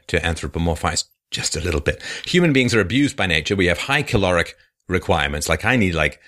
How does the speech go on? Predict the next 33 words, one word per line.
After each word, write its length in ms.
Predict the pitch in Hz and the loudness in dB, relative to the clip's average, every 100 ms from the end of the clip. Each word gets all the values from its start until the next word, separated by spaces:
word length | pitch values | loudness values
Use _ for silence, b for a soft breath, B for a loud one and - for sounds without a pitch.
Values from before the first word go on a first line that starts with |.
| B B B | B B B
depending 320 | - 120 101 | -4 0 0
if 120 | 90 | 0
I'm 140 | 90 82 | 0 0
working 320 | 90 90 90 | 0 0 0
out 180 | 90 95 | 0 2
or 60 | |
not, 200 | 82 76 | 0 0
I 60 | 90 | 0
need, 120 | 104 | -2
like, 100 | 76 | -4
three 300 | - 101 98 | -6 -2 0
to 60 | 98 | 0
four 200 | - 92 | 0 0
thousand 480 | - 82 90 - 82 | 0 -2 0 -2 -2
calories 520 | 92 90 90 85 82 | -4 -2 -2 -2 -2
a 20 | |
day, 400 | 76 87 135 110 _ _ _ _ _ - | -2 -2 -2 -6 _ _ _ _ _ -10
and 140 | - | -4
stuff 320 | - 95 - - _ _ - | -2 -2 -4 -10 _ _ -4
goes 260 | 92 98 | 0 0
off 240 | 98 110 - | 2 0 0
pretty 200 | 113 113 | -2 0
quickly. 400 | 147 165 98 92 | -2 -2 0 0
So 320 | - 82 82 | 0 0 0
it's, 200 | 104 - - | 0 -2 -4
you 180 | 107 98 | -6 -2
know, 60 | 110 | 2
we 80 | 113 | 2
need 140 | 113 | 2
a 80 | 87 | 0
lot 240 | 90 139 | 0 0
of 100 | 139 | 0
resources, 520 | 92 87 73 - - | 0 -2 -4 -4 -4